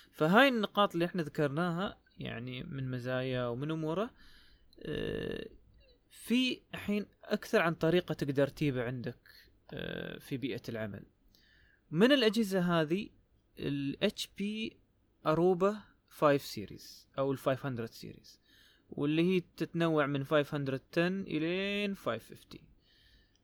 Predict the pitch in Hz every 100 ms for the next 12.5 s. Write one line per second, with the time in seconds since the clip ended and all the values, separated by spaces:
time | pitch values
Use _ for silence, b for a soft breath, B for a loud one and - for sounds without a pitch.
0 | - 71 71 71 - - - 185 190 -
1 | - - _ _ _ _ _ 160 175 226
2 | 175 - - _ _ _ _ 190 185 190
3 | 156 - - - - 170 190 185 151 147
4 | 151 147 143 135 143 127 - _ _ _
5 | _ _ _ _ _ _ _ _ - -
6 | - 294 247 - 226 - 196 - 175 -
7 | _ _ _ - 156 156 170 - - 151
8 | 139 135 127 123 131 160 143 - 135 -
9 | 127 - 131 143 143 139 139 139 135 120
10 | 117 117 127 127 123 185 - 220 - _
11 | - _ - 220 196 - 156 143 123 -
12 | 117 123 110 110 123